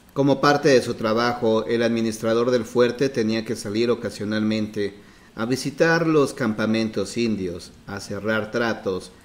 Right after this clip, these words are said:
y a fumar la pipa de la paz con los jefes pieles rojas. Y fue en una de esas ocasiones en que la hija, testaruda, ensilló a su buen garañón negro y, evadiendo la vigilancia de los empleados de su padre,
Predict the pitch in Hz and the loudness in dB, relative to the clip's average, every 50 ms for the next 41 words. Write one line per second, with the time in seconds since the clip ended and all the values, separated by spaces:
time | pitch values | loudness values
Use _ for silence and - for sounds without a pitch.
0 | - - - - - 117 117 110 - - 123 127 139 147 156 156 156 135 - - | -20 -20 -16 -8 -4 -2 -2 -2 -2 0 0 2 2 2 0 0 -2 -2 -2 0
1 | 131 131 131 - 131 120 110 98 98 95 - - 113 110 110 107 - - 107 98 | -2 -2 0 0 0 0 0 0 -2 -4 -6 -4 -2 -2 -2 -2 -4 -6 -6 -6
2 | 95 92 - - 110 107 107 - 110 107 - - 110 101 98 95 92 101 107 - | -6 -8 -8 -6 -6 -6 -4 -4 -6 -6 -4 -4 -4 -2 -2 -4 -2 -2 -2 -2
3 | 87 - 95 92 95 - - - - - - - - - - - - - - - | -2 -6 -12 -12 -12 -14 -18 -20 -20 -20 -20 -20 -20 -20 -20 -20 -20 -20 -18 -12
4 | - 98 98 98 - 123 127 127 131 131 135 135 127 120 120 120 123 123 110 - | -10 -10 -8 -2 2 4 4 6 6 4 2 2 2 2 0 0 0 -4 -6 -6
5 | 110 104 - 98 - - - 113 113 113 107 104 - - 95 95 92 - 92 90 | -8 -6 -6 -6 -6 -2 -2 -2 0 0 -2 -4 -4 -8 -8 -8 -8 -8 -8 -8
6 | 87 101 110 117 110 - 113 110 104 107 - - - - - - - - 113 107 | -6 -4 -6 -6 -4 -4 -4 -4 -4 -6 -12 -20 -20 -20 -20 -14 -6 -2 -2 -2
7 | 107 - - 107 104 117 127 143 143 135 131 131 127 - - - - - - - | -2 -4 -4 -2 0 2 4 4 4 4 4 2 0 -4 -10 -18 -20 -20 -20 -20
8 | - - - - 113 120 113 - 127 120 120 143 156 160 165 160 160 143 123 131 | -20 -14 -8 -6 -4 -4 -2 -2 -2 0 4 8 8 8 8 6 2 0 0 2
9 | 147 156 160 151 139 127 120 110 117 135 151 160 156 143 151 165 165 143 113 107 | 2 2 4 4 4 4 4 4 2 2 2 2 2 2 4 2 2 2 2 0
10 | 104 101 - - - - - - 104 107 110 110 104 107 104 104 123 131 135 135 | 0 -2 -4 -10 -20 -20 -12 -8 -4 -2 0 0 0 -2 -2 0 2 2 2 2
11 | 139 139 127 110 104 104 - - 110 104 107 113 110 107 - 117 107 98 101 98 | 2 2 2 0 0 -4 -6 -6 -4 -2 -2 -2 -2 -2 -2 -2 -2 -2 -4 -6
12 | 95 - 104 98 95 107 113 110 107 104 98 101 95 - - - - 123 123 123 | -6 -8 -10 -8 -2 0 2 2 2 2 0 -2 -8 -12 -12 -8 -4 -2 0 2
13 | 120 117 120 117 113 117 | 2 2 2 2 0 -4